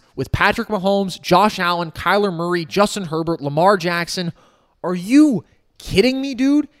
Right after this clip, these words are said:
And by the way, Logan, I was sitting down and I was thinking about this.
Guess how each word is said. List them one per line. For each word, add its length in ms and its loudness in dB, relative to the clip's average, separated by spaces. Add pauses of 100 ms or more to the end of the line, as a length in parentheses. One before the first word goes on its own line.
(100)
And 100 -4
by 220 -2
the 80 6
way, 220 4
Logan, 480 -6 (1200)
I 100 2
was 120 4
sitting 180 -4
down 160 0
and 80 -2
I 60 -2
was 180 -6
thinking 280 -6
about 280 -4
this. 320 -12